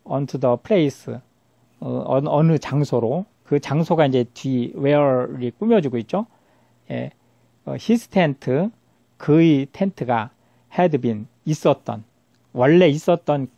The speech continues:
그 바로 그 장소로. At the beginning, 어, 출발할 때. Between,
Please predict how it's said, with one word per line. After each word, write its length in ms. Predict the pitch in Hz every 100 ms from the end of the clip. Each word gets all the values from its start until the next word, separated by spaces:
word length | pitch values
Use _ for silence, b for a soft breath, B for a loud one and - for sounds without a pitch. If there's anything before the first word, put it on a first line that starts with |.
| _ _ _
그 360 | - - 190 208
바로 380 | - 143 139 123
그 120 | -
장소로. 460 | 143 127 - 107 117 _ _ _ _ _ _ _
At 180 | - 131
the 160 | - 123
beginning, 460 | 147 139 127 110 127 _ _ _ _ _ _ _ _ _ _
어, 300 | 392 127 120 120
출발할 440 | - 240 196 127
때. 260 | - - - _ _ _ _ _ _ _ _ _ _ _ _ _ _ _ _ _ _ _ _ _ _ _
Between, 520 | 175 165 143 139 165